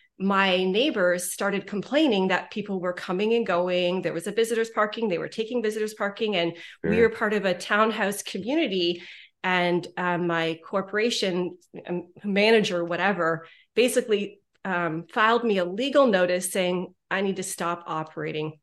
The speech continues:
Speaker 1: my business
Speaker 2: Mm-hmm.
Speaker 1: from the house.
Speaker 2: Wow.
Speaker 1: So
Speaker 2: Yeah, I
Speaker 1: yeah,
Speaker 2: get that.
Speaker 1: so
Speaker 2: I get that in the U S. Yeah, we have the H O As, right? That, you know, and they,
Speaker 1: Exactly.
Speaker 2: they're like,
Speaker 1: Yep.
Speaker 2: "No businesses can be run out." Yeah, they're pretty strict about that. So
Speaker 1: Yeah.
Speaker 2: there's cars on the
Speaker 1: It's
Speaker 2: street. Yeah, it's crazy.
Speaker 1: Yeah.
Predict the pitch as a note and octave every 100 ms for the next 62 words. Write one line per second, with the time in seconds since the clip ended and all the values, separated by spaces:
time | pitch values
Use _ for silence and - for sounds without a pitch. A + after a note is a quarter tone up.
0 | - D#3 D#3 F3 D#3+ - - E3+ D#3 D#3
1 | D#3+ - - - - - - - _ _
2 | - E3+ E3 E3+ - - - - _ -
3 | - _ _ G#2 G#2 G2+ G#3 F3 F#2 F2
4 | G#2 G#2 G2+ A2+ A#2 G#2 G2+ F#2+ G2+ A2
5 | G#2+ G2+ - G2+ G2+ G2 F#2 F#2+ - G2+
6 | G2+ G#2 G2+ G2 F#2+ F#2 F2 F2+ G#2 G2+
7 | F2+ F2 F2+ F#2 F2 - A3 F#2+ F#2+ D2+
8 | - - A#2 C3+ B2+ C3+ B2+ B2+ C3 A#2
9 | - A#2 A2+ A2+ A2+ A#2 A2 G#2+ G2+ B2
10 | B2+ B2+ D#3+ C#3+ - D#3 - E2+ - G#3+
11 | - - D#3+ B2+ B2+ B2 A2+ G#2+ - C#3+
12 | D3 C3+ C3 - F#2+ D#2+ E2 - F#2+ G#2
13 | F2 D2+ - - F#3+ F#3 F3 F3